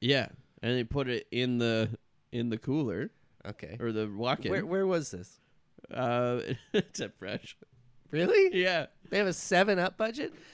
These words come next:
Speaker 2: Don't,
Speaker 1: Yeah.
Speaker 2: don't they, you have, don't they have, uh, pop on the gun or whatever?
Speaker 1: No.
Speaker 2: You don't have any sodas?
Speaker 1: No, no, no, no, no. It's all natural stuff.
Speaker 2: Well, if anyone, well, now it's out.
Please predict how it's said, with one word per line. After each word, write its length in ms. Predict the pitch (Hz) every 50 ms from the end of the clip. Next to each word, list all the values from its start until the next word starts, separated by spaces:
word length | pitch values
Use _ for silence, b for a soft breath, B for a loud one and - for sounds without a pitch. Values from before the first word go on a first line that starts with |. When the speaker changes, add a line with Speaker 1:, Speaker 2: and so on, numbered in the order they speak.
| B B B
Speaker 2:
Don't, 140 | - 196 143
Speaker 1:
Yeah. 60 | 110 - 156 -
Speaker 2:
don't 200 | 190 190 214 208
they, 120 | 233 233
you 280 | 214 - - 170 190 175
have, 240 | 156 135 139 156 156 151 - - -
don't 180 | 139 160 165 -
they 80 | 180 170
have, 160 | 175 170 156 - _ - -
uh, 360 | 147 147 143 139 143 143 135
pop 320 | - - 156 151 151 -
on 140 | 151 156 156
the 140 | 151 143 135
gun 280 | 123 135 135 156 185 202
or 140 | 190 180 180
whatever? 440 | 185 180 190 185 202 208 208 196 - _ _ _ _ -
Speaker 1:
No. 360 | - 117 131 208 403 370 - - - - _
Speaker 2:
You 140 | - 127 151
don't 80 | 185 180
have 160 | 170 156 156
any 160 | 151 160 156
sodas? 520 | 147 - 170 160 175 196 220 226 - - - -
Speaker 1:
No, 160 | 110 131 190
no, 140 | 262 247 190
no, 160 | 202 214 240
no, 200 | 269 240 294 311
no. 80 | 160 123
It's 100 | - -
all 120 | 147 147 143
natural 440 | 147 156 185 262 - - 175 127
stuff. 300 | - - - - - - - - - - _ _ _ - - _ _ _ _ _ _ _ _ _ _ - - _ _ _ _ _ _ _ _ _ _ - - _
Speaker 2:
Well, 300 | 113 107 104 95 82 85 - - - - - -
if 160 | - 104 - 123
anyone, 380 | 120 127 127 120 113 113 107
well, 180 | 104 107 104 87
now 280 | 92 104 113 139 160
it's 160 | 131 101 - 117
out. 340 | 139 175 160 127 131 -